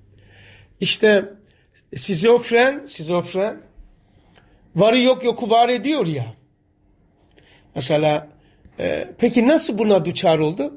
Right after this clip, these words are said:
Seyrettiği filmlerden ve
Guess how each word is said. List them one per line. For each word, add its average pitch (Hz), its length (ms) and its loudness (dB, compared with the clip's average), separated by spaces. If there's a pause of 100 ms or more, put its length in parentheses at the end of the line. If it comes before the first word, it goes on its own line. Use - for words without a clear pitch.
(500)
Seyrettiği 156 600 -2
filmlerden 147 920 -2 (920)
ve 170 400 2